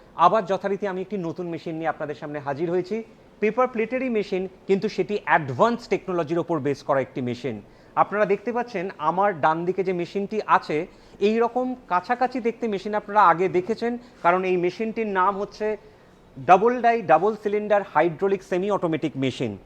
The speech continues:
পেপার প্লেটের ক্ষেত্রে সেমি অটোমেটিক মেশিন বলতে আমরা কি বুঝি? সেমি অটোমেটিক মেশিন বলতে আমরা বুঝি যাতে সেমি অটোমেটিক সিস্টেমে হাইড্রোলিক অয়েলের সাকশনের মাধ্যমে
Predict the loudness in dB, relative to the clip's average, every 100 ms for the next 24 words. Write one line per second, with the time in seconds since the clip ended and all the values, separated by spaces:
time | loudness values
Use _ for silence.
0 | -20 -20 -2 2 4 2 0 -4 -4 -4
1 | -6 -4 -10 -4 -2 0 -2 -2 -6 -6
2 | -6 -4 -4 0 0 0 0 0 0 -2
3 | -2 -2 -4 -4 -2 -2 -2 -4 -4 -6
4 | -6 -4 -2 -2 -2 0 0 -2 -2 -4
5 | -6 -16 -8 4 4 4 -2 2 2 2
6 | -2 -4 -4 -4 -6 -6 -6 -4 -4 -4
7 | -6 -16 -4 4 4 4 0 -2 -4 0
8 | 2 4 2 2 0 -6 0 0 -2 -6
9 | -2 -2 0 -2 -2 -2 -2